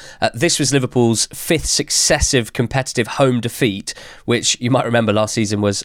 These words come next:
a, a freak, anomalous run. Uh, since then, a nil-nil, uh, in the Carabao Cup final, a one-all draw and a two-all draw in the Premier League. So just an errant Kepa penalty deciding the destination of the Carabao Cup, but otherwise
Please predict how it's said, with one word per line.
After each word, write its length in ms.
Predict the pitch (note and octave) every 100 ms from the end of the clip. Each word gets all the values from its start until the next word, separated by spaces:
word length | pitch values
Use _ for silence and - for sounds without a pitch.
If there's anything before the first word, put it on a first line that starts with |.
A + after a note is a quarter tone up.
| -
a, 100 | A#2+
a 60 | C#3
freak, 600 | - - E3+ G#2+ - - - - -
anomalous 640 | A2 A#2 A#2+ A2 G2+ - - -
run. 420 | A#2+ F2+ F#2+ B2+ - - -
Uh, 80 | -
since 340 | - - G3+ -
then, 340 | G#2+ G2+ F3+ - - - -
a 100 | A#2+
nil-nil, 720 | C3 D#3 C#3+ B2 A#2 A#2 A2 _ _
uh, 100 | A2+ -
in 200 | B2 A#2
the 320 | A2+ A2+ G#2+
Carabao 400 | - A#2 A2 G#2+
Cup 280 | - G#2+ -
final, 460 | - G2+ G2 A2 B2
a 80 | A2+
one-all 360 | D3 C#3+ A2+
draw 400 | G#2 A2 G2+ A2 -
and 120 | A2+
a 40 |
two-all 360 | G#2+ E3+ C3 A2
draw 240 | A#2 A2
in 100 | G#2
the 60 | A2
Premier 360 | - A#2+ G#2
League. 280 | G2+ G2 A2
So 160 | - A#2+
just 320 | - F3 -
an 120 | C3 -
errant 440 | D3+ C#3 A#2+ -
Kepa 320 | - C#3 - A#2
penalty 600 | D3+ D3+ - G2 F2 - - -
deciding 500 | - - C3+ B2 A2
the 60 | A2
destination 560 | A2+ - A#2 A2 -
of 80 | G#2+
the 80 | G2+
Carabao 400 | - G#2+ G2+ G#2
Cup, 260 | - A#2+ -
but 140 | C3+
otherwise 580 | E3 E3 G#2+ G#2 B2+